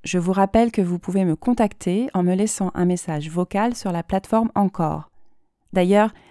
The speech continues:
n'hésitez pas à vous abonner à ce podcast pour ne manquer aucun épisode, à lui donner une note ou à le transférer à vos proches si vous pensez que cela peut leur être utile. Vous pouvez également me contacter sur Instagram à passage point d point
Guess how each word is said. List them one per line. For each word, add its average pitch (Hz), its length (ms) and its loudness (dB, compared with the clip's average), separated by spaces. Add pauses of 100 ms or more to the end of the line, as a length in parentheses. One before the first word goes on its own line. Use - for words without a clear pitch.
(160)
n'hésitez 214 400 4
pas 226 140 2
à - 120 2
vous 175 180 -2
abonner 185 320 4
à 170 60 0
ce - 80 -8
podcast 208 540 -2
pour 190 140 -4
ne 175 80 2
manquer 175 320 0
aucun 180 260 -2
épisode, 170 500 -2 (500)
à 175 120 -2
lui 170 100 -2
donner 202 260 6
une 180 140 4
note 180 380 0
ou 196 120 0
à 185 60 4
le 170 80 0
transférer 208 520 -2
à 185 60 0
vos 170 120 -2
proches - 480 -2
si - 200 -10
vous 190 100 2
pensez 175 320 -2
que - 60 -8
cela 180 200 -4
peut 170 240 0
leur 165 240 -2
être - 200 -6
utile. - 300 -10 (720)
Vous 196 120 4
pouvez 208 320 2
également 247 320 6
me 208 120 6
contacter 190 420 -4
sur - 260 -6
Instagram 180 680 -2 (380)
à 175 260 -2
passage 214 460 2
point 175 260 -2
d 175 400 0
point 151 260 -4